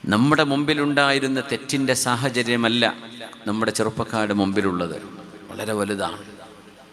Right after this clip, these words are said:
അന്ന് മരം ചുറ്റിക്കളിയൊക്കെ ഉള്ളൂ, ഇപ്പൊ അതൊന്നും ഇപ്പൊ ഡയറക്റ്റ് അല്ലേ. അന്ന് റൊമാൻസാണ്, ഇപ്പൊ അതൊന്നുമില്ല. Straight to the point. ഈ നിലക്ക് തിന്മകളുടെ വഴിമാറ്റം സഞ്ചരിക്കുന്ന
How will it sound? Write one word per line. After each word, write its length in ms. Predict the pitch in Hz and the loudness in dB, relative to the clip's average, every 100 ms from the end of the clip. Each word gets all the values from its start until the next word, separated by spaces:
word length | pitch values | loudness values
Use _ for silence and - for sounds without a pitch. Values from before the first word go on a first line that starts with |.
| - - - - - - - - - | -20 -20 -20 -20 -20 -20 -20 -20 -8
അന്ന് 180 | 95 117 | -2 2
മരം 260 | 120 117 | 2 2
ചുറ്റിക്കളിയൊക്കെ 520 | 123 127 123 127 120 117 | 0 -2 -2 -2 -2 -2
ഉള്ളൂ, 220 | 104 92 | -2 -4
ഇപ്പൊ 160 | - 110 | -8 -6
അതൊന്നും 220 | 113 123 | -6 -4
ഇപ്പൊ 140 | 135 | -4
ഡയറക്റ്റ് 460 | 143 123 135 127 - | -2 0 -2 -2 -4
അല്ലേ. 220 | 117 107 - - 76 - - - - - - - - - - - - - - - - - - - - - - - - | -4 -4 -6 -10 -14 -16 -20 -20 -20 -20 -20 -20 -20 -20 -20 -20 -20 -20 -20 -20 -20 -20 -20 -20 -20 -20 -20 -20 -6
അന്ന് 220 | 101 135 | 0 4
റൊമാൻസാണ്, 680 | 131 131 151 160 - 147 117 | 4 4 4 4 2 2 0
ഇപ്പൊ 200 | 107 143 | 0 0
അതൊന്നുമില്ല. 640 | 139 147 139 120 107 78 - - 101 - - - - - - - - - | 0 -2 -2 -2 -4 -4 -8 -16 -18 -18 -20 -20 -20 -20 -20 -20 -18 -6
Straight 340 | - 135 - | -2 -2 0
to 100 | 135 | -2
the 100 | 120 | 0
point. 280 | 123 113 95 - 123 113 - - - - - - - - - - - - - | 0 0 -2 -8 -12 -16 -18 -20 -20 -20 -20 -20 -20 -20 -20 -20 -20 -18 -6
ഈ 280 | 113 156 170 | -2 2 4
നിലക്ക് 500 | 156 160 160 160 135 165 - 160 - - 120 | 4 2 0 -4 -4 -8 -16 -18 -18 -8 -2
തിന്മകളുടെ 680 | 120 156 156 151 143 139 | 2 4 4 4 4 4
വഴിമാറ്റം 840 | 131 135 151 151 151 147 156 131 | 4 4 2 4 2 2 0 -2
സഞ്ചരിക്കുന്ന 720 | 98 135 131 127 123 127 120 | -2 -2 0 0 0 0 0